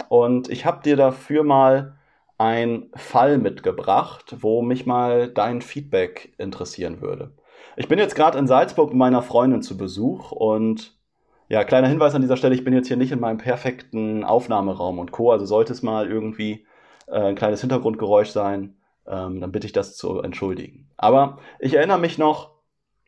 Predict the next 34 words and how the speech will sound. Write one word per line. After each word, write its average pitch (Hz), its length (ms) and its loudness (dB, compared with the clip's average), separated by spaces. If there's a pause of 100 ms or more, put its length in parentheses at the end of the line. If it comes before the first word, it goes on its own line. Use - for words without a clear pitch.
(340)
ähm, 113 260 2
wie 123 120 -4
ich 123 100 -8
gestern 147 380 2
mit 120 80 -2
meiner 110 180 0
Freundin 110 560 0 (280)
gesprochen 101 440 -2
habe. 92 160 2
Meine 120 220 2
Freundin 175 640 0 (420)
ist 139 400 0
absolut 135 720 0
leidenschaftliche 113 800 0
Online-Shopperin. 87 800 -6
Also 110 220 -2
sie 127 180 0
liebt 123 420 -6
Online-Shops 139 720 2
wie, 120 320 -6 (300)
ich - 140 -20
darf 104 220 -4
jetzt 107 140 -8
ja 98 80 -2
ein 95 120 -8
bisschen 95 240 -10
Werbung 98 240 2
machen, 92 240 -8
wie 92 80 -10
Douglas 107 400 -2
oder 92 160 -2
Zalando 101 440 -2
und - 200 -8
Co. 123 380 -6